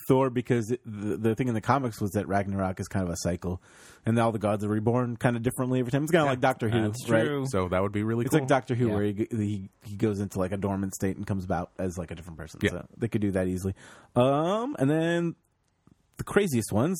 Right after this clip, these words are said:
Speaker 1: Black Panther, um, starring Chad-, Chadwick Boseman, is that his name?
Speaker 2: Yeah, he's the guy that was in,
Speaker 1: Um,
Speaker 2: uh, the James Brown biopic.
Speaker 1: Yeah.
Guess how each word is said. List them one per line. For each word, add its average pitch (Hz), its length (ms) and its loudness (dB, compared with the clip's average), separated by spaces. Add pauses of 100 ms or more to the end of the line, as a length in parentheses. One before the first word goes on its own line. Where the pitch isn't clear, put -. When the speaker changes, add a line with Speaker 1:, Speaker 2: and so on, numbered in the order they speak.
(120)
Speaker 1:
Black 101 260 4
Panther, 185 480 0 (240)
um, 104 480 0 (100)
starring 120 580 2 (160)
Chad-, 127 340 -2 (100)
Chadwick 160 420 0
Boseman, 214 480 0
is 208 60 -2
that 143 120 2
his 127 80 -4
name? 127 200 -6 (220)
Speaker 2:
Yeah, 127 180 6
he's 107 120 0
the 110 120 0
guy 113 160 4
that 107 120 2
was 101 140 0
in, 104 220 2
Speaker 1:
Um, - 0 -
Speaker 2:
uh, 95 160 4
the 92 140 0
James 104 240 0
Brown 95 360 2
biopic. 95 720 0
Speaker 1:
Yeah. 123 260 2